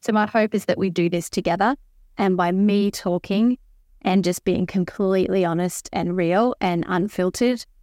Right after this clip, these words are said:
that you have permission to do the same. Because again, when I went through all of the things which I'm about to discuss with you,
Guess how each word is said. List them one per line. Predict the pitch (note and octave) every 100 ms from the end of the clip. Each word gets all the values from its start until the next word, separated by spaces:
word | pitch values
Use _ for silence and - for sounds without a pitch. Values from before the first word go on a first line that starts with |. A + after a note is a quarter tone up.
| _ _
that | G3+ F#3+ G3
you | F#3 G3+
have | G3 -
permission | - F#3 D#3+ F3
to | E3+ -
do | D#3+ D#3
the | E3
same. | - - - E3+ _ _ _ _ _ _ _ _ _ _ _
Because | - - - F#3 F#3 -
again, | G#3+ G3+ F3+ F3+ F3+ G#3 _ - - -
when | G#3 G#3 G3+ G3+ G3+ G3 -
I | G3
went | G3+ G3 A3
through | - G#3 - _ _ - _
all | D#4 D4+
of | B3+
the | A3+
things | - G#3 A#3
which | - A3
I'm | G3+
about | F#3+ F#3
to | -
discuss | F#3+ F3 - F3 -
with | F#3+ -
you, | G3 A3 B3+